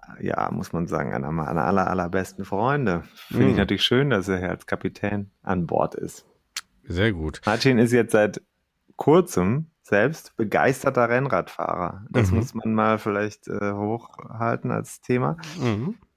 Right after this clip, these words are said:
Speaker 1: Er fährt jetzt mit einem Rose-Rennrad durch die Gegend.
Speaker 2: Mhm.
Speaker 1: Dieses Rose-Rennrad hat er von mir vor kurzem bekommen, weil
Speaker 2: Mhm.
Speaker 1: er nach einem Jahr Tourenradfahren so einen Bock auf Rennradfahren hatte.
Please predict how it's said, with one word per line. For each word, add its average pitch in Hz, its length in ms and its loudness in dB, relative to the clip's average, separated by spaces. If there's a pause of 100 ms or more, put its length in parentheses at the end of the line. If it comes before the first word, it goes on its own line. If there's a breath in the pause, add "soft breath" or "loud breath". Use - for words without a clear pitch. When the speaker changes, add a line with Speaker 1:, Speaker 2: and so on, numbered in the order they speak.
Speaker 1:
Er - 60 -20
fährt 127 200 2
jetzt 113 140 2
mit 110 140 4
einem 98 360 4
Rose-Rennrad 90 1080 4
durch 90 140 -4
die 92 160 -8
Gegend. 104 500 -2
Speaker 2:
Mhm. 113 280 2
Speaker 1:
Dieses 101 300 -2
Rose-Rennrad 117 600 4
hat 120 100 0
er 107 60 0
von 107 200 2
mir 113 180 4
vor 104 180 -4
kurzem 98 320 -2
bekommen, 123 720 0
weil 101 220 0
Speaker 2:
Mhm. 107 40 4
Speaker 1:
er 101 200 2
nach 101 260 0
einem 101 360 2
Jahr 98 180 2
Tourenradfahren 104 960 2
so 107 180 2
einen 104 420 -2
Bock - 240 0
auf - 240 -2
Rennradfahren 92 680 0
hatte. 120 380 0